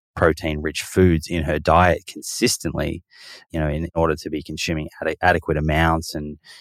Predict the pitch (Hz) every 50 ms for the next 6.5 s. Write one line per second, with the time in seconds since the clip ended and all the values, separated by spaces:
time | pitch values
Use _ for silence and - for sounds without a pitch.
0 | - _ _ - 82 80 78 78 78 - 98 104 95 - - 82 73 - - 85
1 | 76 85 82 82 78 71 85 80 80 78 - 80 76 76 78 76 - - - -
2 | - 95 90 85 82 - - 78 82 - 85 85 - - 78 73 - - - 87
3 | 95 98 87 - - 78 - - 78 73 - - 82 76 80 82 85 85 85 82
4 | 80 76 73 - - - - - 78 76 76 78 78 - - 78 78 76 71 -
5 | - - - _ - 80 76 80 80 95 90 90 85 - - - 87 82 82 80
6 | 78 78 - - 80 78 78 78 76 76